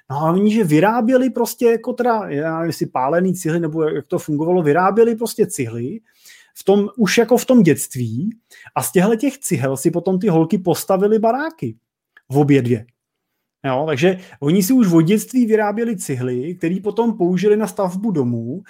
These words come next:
a stavba toho domu vypadala jak, že jo? No, vypadala tak, že prostě kolikrát ty lidi prostě stavěli deset let prostě ten barák, ne protože by to nešlo rychlejš, ale protože prostě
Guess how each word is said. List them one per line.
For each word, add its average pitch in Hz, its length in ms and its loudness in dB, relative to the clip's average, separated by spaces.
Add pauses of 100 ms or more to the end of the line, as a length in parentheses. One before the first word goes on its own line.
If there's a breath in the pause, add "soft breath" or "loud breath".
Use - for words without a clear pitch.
(220 loud breath)
a 131 60 -6
stavba 170 360 0
toho 220 220 0
domu 190 220 2
vypadala 220 500 0
jak, 262 200 -2 (100)
že 156 60 -4
jo? 131 140 -2
No, 139 100 -4
vypadala 175 440 0
tak, 180 160 -4
že 190 100 0
prostě 185 280 -8
kolikrát 180 560 0 (100)
ty 202 60 -2
lidi 180 240 -2
prostě 190 420 -4 (300 loud breath)
stavěli 165 500 2
deset 185 360 0
let 170 180 -2
prostě 175 280 -4
ten 208 180 -4
barák, 165 400 0
ne 156 160 -4
protože 175 360 -4
by 175 100 0
to 196 140 -4
nešlo 185 360 -2
rychlejš, 180 380 0
ale 190 120 -2
protože 175 340 -6
prostě 185 520 -2